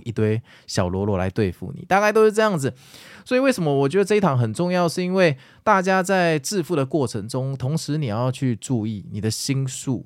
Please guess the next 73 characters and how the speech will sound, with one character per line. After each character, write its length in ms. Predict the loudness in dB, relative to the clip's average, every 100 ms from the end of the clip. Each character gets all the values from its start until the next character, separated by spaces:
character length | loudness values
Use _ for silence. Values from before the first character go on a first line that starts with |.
| _
有 100 | -8
没 100 | -2
有 220 | -2 -2 -8 _ _ _
不 100 | -4
正 340 | -4 0 0 0
或 320 | -8 -4 -2 -2
正。 320 | -6 -6 -6 -14 _ -20 -20 -16 -2
那 120 | 4
通 180 | 6 6
常 300 | 4 4 2
课 180 | 2
本 140 | 2 0
的 100 | -2
学 280 | -2 0 0
习 420 | -2 -8 -10 -6
通 160 | -2 0
常 160 | 0
是 100 | -2
叫 160 | 0 0
你 120 | 0
向 300 | -2 -2 -2
善， 160 | -4 -2
可 140 | 0
是 60 | 2
那 120 | 2
都 160 | 0 0
是 80 |
后 240 | 2 2 2
天 180 | -2 -4
的。 100 | -4
其 140 | -2
实 140 | 0
后 240 | 4 6 6
天 120 | 4
的 120 | 2
东 180 | 2 0
西 160 | 0 -2
是 140 | -2
非 200 | -2 -2
常 160 | 0 -2
容 160 | -2
易 80 | -4
做 220 | -4 -4
选 340 | -4 -6 -6 -6
择 240 | -8 -6
跟， 380 | -2 -2 -2 -4
呃， 220 | -8 -10 -10
修 320 | 2 4 4
正 260 | 2 -2 -4
的。 140 | -12 -14 -20 -20 2
真 180 | 4
正 200 | 6 4
难 140 | 4 0
的 80 | -2
是 140 | -4
你 80 | -4
原 220 | -2 -2
生 220 | -2 -2
家 220 | 0 0
庭 180 | 0 -2
带 160 | 0 0
给 140 | -2
你 120 | -4
的 120 | -6 -2
三 300 | 2 2 2
观， 200 | 0 0
就 80 |
是 140 | -4 -4
我 120 | -6
称 360 | -8 -6 -6 -4
为 160 | -4
这 120 | -6
个， 280 | -6 -4 -6